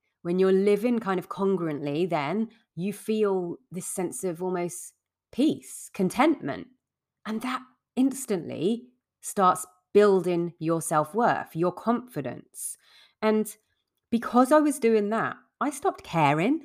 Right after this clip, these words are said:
what other people thought of me so much. I realized, well, it doesn't matter, because actually I'm feeling really quite happy and confident, and I know what I want. And it was actually at that point when I got really clear on my values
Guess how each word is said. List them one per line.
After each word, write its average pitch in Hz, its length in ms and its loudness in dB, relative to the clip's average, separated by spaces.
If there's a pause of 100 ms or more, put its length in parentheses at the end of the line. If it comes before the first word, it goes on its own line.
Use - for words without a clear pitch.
what 175 180 0
other 170 200 2
people 160 320 -4
thought 156 240 -2
of 160 100 -6
me 170 140 -2
so 180 240 -6
much. - 420 -4 (260)
I 226 100 0
realized, 247 680 0
well, 233 220 -6 (220)
it 202 120 -12
doesn't 233 260 -4
matter, 226 320 -2
because 196 300 -6
actually 208 720 -4 (500)
I'm 220 160 -4
feeling 320 360 2
really 196 260 4
quite 180 240 -2
happy 139 580 -6
and 165 160 0 (400)
confident, 160 680 -2
and 196 260 0 (340)
I 226 60 0
know 269 260 8
what 269 140 8
I 160 140 6
want. 151 480 4 (500)
And 254 180 4 (200)
it 285 80 0
was 302 200 -4
actually 381 280 2
at 240 60 2
that 262 140 2
point 277 260 4
when 185 120 2
I 190 80 4
got 185 160 0
really 208 220 0
clear 202 280 -2
on 185 100 -2
my 175 100 -4
values 196 720 -4